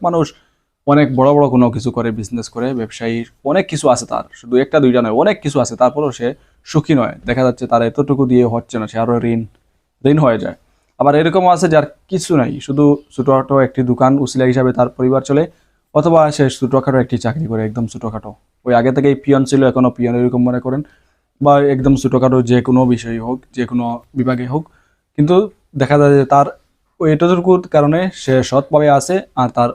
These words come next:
অনেক পরিবার একদম উজ্জ্বলতার দিকে, ঠিক আছে, কোনো অবনতি নেই, উন্নতির দিকে দিন দিন সে এগোচ্ছে। তো এটা হচ্ছে, আসলে হচ্ছে বরকত। আপনি লাখ লাখ টাকা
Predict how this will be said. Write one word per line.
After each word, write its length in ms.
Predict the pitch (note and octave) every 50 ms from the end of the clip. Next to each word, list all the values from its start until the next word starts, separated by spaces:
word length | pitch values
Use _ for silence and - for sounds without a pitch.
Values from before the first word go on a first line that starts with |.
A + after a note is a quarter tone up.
| - B2+
অনেক 160 | A#2+ B2 A#2+ A#2+ _ _ _ _ _ _ -
পরিবার 260 | B2 B2 B2 B2 A#2+ C3 C3+
একদম 220 | A#2+ A#2 B2 A#2+ B2+ B2 - - C3
উজ্জ্বলতার 520 | B2+ B2 B2 C3+ C3 C3 B2+ - B2 A#2 A2 G#2+
দিকে, 160 | G#2+ - - - _ _ _ _ _ _ _ -
ঠিক 60 | C3 D#3 C#3+
আছে, 80 | C3 A#2+ C#3
কোনো 100 | E3+ F3+ D3+
অবনতি 320 | C3+ B2+ C3 B2+ A#2+ - C#3 D3+
নেই, 80 | E3+ F3+ D3
উন্নতির 320 | B2 B2 B2+ B2+ C3+ B2+ B2+ B2
দিকে 140 | A2+ - B2+ A#2
দিন 100 | A#2+ A2+ A2+ A2+
দিন 100 | A2+ A#2 A#2 -
সে 100 | A#2+ A2+ - _ _ - C3
এগোচ্ছে। 360 | A2+ A#2 A2 _ _ - - _ _ _ _ _ _ _ _ _ _ _
তো 100 | _ - C#3+
এটা 100 | C#3+ - -
হচ্ছে, 160 | D3 - D#3 C#3
আসলে 160 | B2 C#3 C3+ B2+
হচ্ছে 160 | B2+ - A#2+ A2
বরকত। 420 | A2 G#2+ G2 - - A2+ A2+ G#2 _ _ _ _ _ _ _ _ _ _ _ _ _ -
আপনি 160 | A#2 - B2+ B2+ B2+
লাখ 100 | A#2+ - -
লাখ 80 | D3+ C#3+ -
টাকা 120 | D3 C#3+